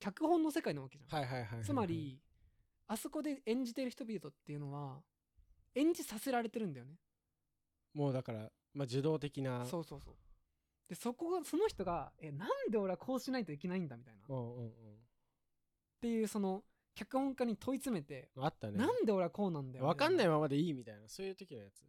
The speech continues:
Speaker 1: あ、そうそうそうそうそうそうそう。
Speaker 2: はいはいはいはいはい。
Speaker 1: 「ただお前は流れに身を任せればいいんだ」みたいな。
Speaker 2: うん。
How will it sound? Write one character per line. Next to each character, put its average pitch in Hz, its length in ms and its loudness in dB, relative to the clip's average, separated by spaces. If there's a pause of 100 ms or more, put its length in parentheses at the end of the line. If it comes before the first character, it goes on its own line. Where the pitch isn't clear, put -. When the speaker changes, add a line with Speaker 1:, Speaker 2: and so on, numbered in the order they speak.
(140)
Speaker 1:
あ、 247 220 8
そ 302 100 2
う 285 60 4
そ 269 80 0
う 254 40 0
そ 240 120 -2
う - 20 -4
そ 170 100 4
う 147 60 6
そ 139 100 2
う - 20 2
そ 135 40 0
う - 40 -2
そ 123 60 -2
う。 - 40 -2
Speaker 2:
は 131 40 -2
い - 20 -2
は 120 60 -2
い - 0 -
は - 0 -
い - 40 -4
は 117 60 -8
い 113 40 -14
は 107 80 -14
い。 - 20 -16 (540)
Speaker 1:
「た 202 120 -4
だ 160 380 -2
お - 60 -12
前 170 160 -4
は 160 240 -4 (260)
流 175 200 0
れ 196 100 2
に 160 80 0
身 151 140 -2
を 156 40 -2
任 160 200 -4
せ 180 80 -6
れ 170 80 -2
ば 139 100 -4
い 139 60 -4
い 156 40 -2
ん 160 40 -2
だ」 143 80 -2
み 117 60 -2
た 113 40 -4
い - 20 -4
な。 110 40 -8
Speaker 2:
う - 60 -8
ん。 110 40 -12